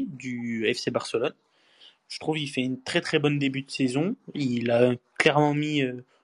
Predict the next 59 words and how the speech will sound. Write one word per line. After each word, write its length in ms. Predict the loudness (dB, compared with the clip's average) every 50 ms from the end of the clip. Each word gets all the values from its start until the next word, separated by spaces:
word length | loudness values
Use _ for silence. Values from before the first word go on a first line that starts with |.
| _ -6
Jordi 380 | -4 -2 -2 -2 -2 -2 -2 0
Alba 260 | 0 0 0 0 0
et 40 | 0
Marcos 440 | -2 -4 -6 -6 -6 -6 -2 0 0
Alonso 300 | 0 0 -2 -4 -6 -6
sur 200 | -4 -4 -2 0
le 100 | 0 0
banc. 260 | 0 -2 -4 -6 -10 -14 _ -20 -20 -20 -20 -20 -20 -20 _ _ -2
Euh, 100 | 0 2
moi, 160 | 4 4 4
j'en 220 | 4 2 2 2
avais 200 | 2 0 0 -2
déjà 320 | -2 -2 -2 0 0 0 -2
parlé, 460 | -2 -6 -8 -6 -4 -2 -2 0 2
euh, 140 | 4 4 4
l'année 300 | 4 6 6 6 6 6
dernière, 500 | 4 2 0 -2 -4 -4 -2 -2 -2 -2
euh, 240 | -2 -2 -2 -4 -6 -8 -14 _ _ _ _ _ -20 _ _ _ _ _ _
quand 100 | 0 2
le 60 | 4
Barça 300 | 4 2 4 4 4 4
était 260 | 4 2 0 -2 -2
dans 140 | 0 2 2
la 100 | 2 0
poule 260 | 0 -4 -6 -4 -2
avec, 260 | -2 -2 -4 -4 -4
euh, 100 | -2 -2
le 120 | 0 0 0
Bayern. 380 | 2 2 2 0 0 -2 -2
Il 140 | -2 -2 -2
avait 180 | -2 0 0 0
un, 240 | 0 0 0 0 0
joué 140 | 0 0 -2
un 80 | -2
peu, 160 | -2 -4 -8 -8
un, 180 | -6 -4 -2 -2
un 180 | -2 -2 -4 -6
bout 120 | -8 -10
de 60 | -10
match 260 | -10 -10 -10 -8 -8 -8
avec, 300 | -8 -8 -10 -12 _ -8
euh, 100 | -8 -8
Ronald 340 | -8 -8 -8 -8 -10 -10
Koeman. 380 | -8 -4 -2 0 2 2 0 -2 -4 _ _ _ _ _ _ -20 -20 _ _ _
Et 220 | 2 6 6 6 6
j'avais 260 | 6 6 6 6 4
dit 160 | 4 4 2
à 20 | 2
Simon 320 | 2 0 0 0 2 2
que 60 | 2
je 60 | 0
le 60 | 0 0
trouvais 240 | 4 4 6 6
vraiment 360 | 6 6 4 2 2 2 0 0
bon, 280 | 0 0 0 0 0
qu'il 160 | -2 0 -2
apportait 360 | -2 -2 -2 -6 -6 -4 -4 -2
quelque 180 | 0 -2 -2
chose. 300 | 2 2 2 2 2 0